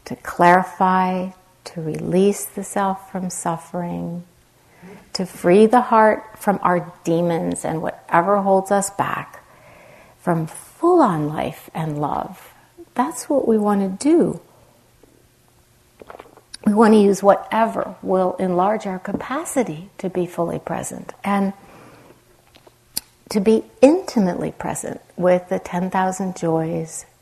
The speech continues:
the ten thousand sorrows, the intensity of our human life, the experience of being born, the experience of dying.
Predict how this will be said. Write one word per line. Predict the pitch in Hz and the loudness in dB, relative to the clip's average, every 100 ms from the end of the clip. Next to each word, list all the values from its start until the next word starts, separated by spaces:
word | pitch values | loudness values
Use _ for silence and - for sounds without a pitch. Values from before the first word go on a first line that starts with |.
| _ | _
the | - | -6
ten | 175 165 170 | -4 -4 -6
thousand | 185 190 226 214 | -6 -4 -4 -4
sorrows, | - 156 151 151 - - - - - - - - - - - _ - | -2 0 0 -4 -6 -10 -12 -14 -20 -20 -20 -20 -20 -20 -20 _ -2
the | 165 | 0
intensity | 190 - - - 202 240 - - - _ _ _ _ _ _ | 0 -2 -10 -4 -2 0 -2 -6 -10 _ _ _ _ _ _
of | 180 175 180 - - _ _ _ | -6 -4 -6 -12 -20 _ _ _
our | - 190 190 196 - - - - - _ - | -8 -4 -4 -6 -12 -20 -20 -20 -20 _ -20
human | - 226 220 196 | -4 0 2 2
life, | 160 196 247 160 - - - | 2 2 0 -2 -8 -18 -10
the | 175 | -6
experience | 170 - - 175 185 196 185 - | -4 -4 -2 2 4 2 0 -4
of | - - _ _ _ _ _ _ _ _ | -8 -14 _ _ _ _ _ _ _ _
being | 165 139 | -2 0
born, | 131 - 160 196 247 269 285 | -2 -4 -4 -2 0 0 0
the | 208 | -4
experience | 151 - - 160 160 160 - | -8 -10 -4 -2 -2 -2 -8
of | - - - _ _ | -12 -14 -20 _ _
dying. | - 160 175 226 254 262 | -10 -6 -4 -2 0 0